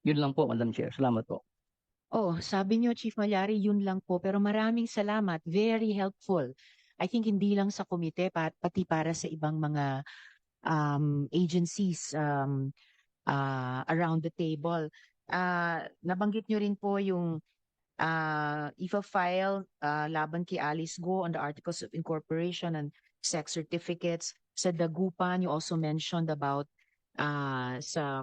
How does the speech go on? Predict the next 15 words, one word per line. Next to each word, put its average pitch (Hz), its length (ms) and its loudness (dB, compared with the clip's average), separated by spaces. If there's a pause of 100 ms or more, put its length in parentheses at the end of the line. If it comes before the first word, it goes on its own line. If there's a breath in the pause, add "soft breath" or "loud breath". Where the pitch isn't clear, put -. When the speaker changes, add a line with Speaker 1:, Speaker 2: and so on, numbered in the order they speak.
Speaker 2:
falsification 156 640 -4
of - 80 -8
public 147 320 -4
documents 147 640 -2
sa 143 80 -2 (140)
Mangantarem. 151 560 0 (480 loud breath)
Ah, 196 480 2 (160)
any, 240 640 2
any 208 560 2 (160)
updates 196 640 2
from 165 480 0 (240 soft breath)
the 180 80 4
N 170 240 2
B 170 80 0
I 151 240 2